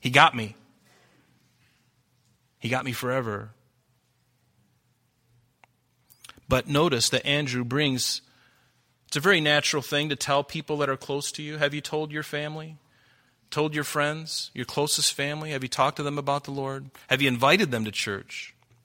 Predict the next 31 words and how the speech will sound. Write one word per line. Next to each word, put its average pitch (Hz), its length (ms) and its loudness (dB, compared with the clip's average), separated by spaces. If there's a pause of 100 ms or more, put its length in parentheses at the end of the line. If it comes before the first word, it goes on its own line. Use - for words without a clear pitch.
(640)
Invite 185 380 -2
them. 95 320 -10 (240)
Have 160 180 8
them 220 80 4
tune 208 240 4
in. 214 160 8
You 143 80 2
know, 151 160 6
I 156 80 8
mean, 160 160 4
right 180 160 8
now, 175 260 10
the 143 120 2
whole 170 180 6
world 185 300 8
could 151 100 -4
be 135 120 0
watching. 113 640 0 (520)
You 160 100 -4
can 165 140 2
send 202 240 8
them 208 80 4
a 208 60 6
link. 214 340 4
You - 1700 -20
can 139 100 -2
send 196 220 6
them 214 80 6
to 202 80 8
our 208 140 12
website. 202 680 4